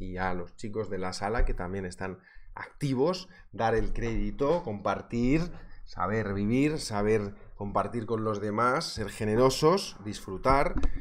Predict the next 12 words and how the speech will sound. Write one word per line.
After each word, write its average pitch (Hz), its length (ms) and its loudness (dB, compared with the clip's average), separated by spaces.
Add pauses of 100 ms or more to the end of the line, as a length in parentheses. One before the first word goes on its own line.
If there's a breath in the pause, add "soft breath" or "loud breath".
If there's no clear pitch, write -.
(220 loud breath)
Si - 120 -6
estáis 147 260 2
operando 147 420 4
y 120 80 6
estáis 139 240 0
pagando 143 340 0
más 135 160 -2
comisión 127 600 0
que, 101 320 2
eh, 98 40 0
<laughs> 73 760 -8
que, 117 100 -4